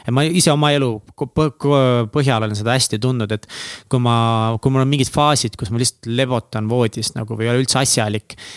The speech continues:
mu energiatase langeb kõvasti ja ma hakkan vähem asju uskuma, aga ma käisin, mina käisin kaks nädalat Hispaanias matkamas üksi. Kõndisin selleks üksel teel nagu Camino tee.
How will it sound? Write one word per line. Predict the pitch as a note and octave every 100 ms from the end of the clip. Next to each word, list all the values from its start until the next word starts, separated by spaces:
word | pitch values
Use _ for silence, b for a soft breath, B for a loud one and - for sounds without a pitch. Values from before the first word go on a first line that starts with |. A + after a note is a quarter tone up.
| B
mu | B2
energiatase | B2 C#3+ D3+ A2+ G#2+ B2+ C3 A#2+ A2 A2 -
langeb | C3+ D#3 C3 A2 -
kõvasti | D3+ C3+ A2 - - A2+
ja | A2
ma | A2 A2 A2 A#2 A2+
hakkan | A#2+ - C3+
vähem | C3
asju | B2+ - C#3
uskuma, | - - G#2
aga | G#2
ma | A2+
käisin, | A#2 B2+ A#2+ A2+
mina | A2+ D3+ C3
käisin | A2+ A#2 A2+
kaks | C#3 C#3 C3+
nädalat | A#2 G#2 - -
Hispaanias | A2+ - D3 C#3 A2 G#2+ -
matkamas | C#3+ - A2 A2 G#2+
üksi. | A#2 - G#2+ - B B B B B
Kõndisin | C3 A#2+ A2+ A2
selleks | A2 A2+ B2+
üksel | - A#2
teel | B2
nagu | A2+ G#2+
Camino | A#2+ C#3 B2+ A2
tee. | B2 A2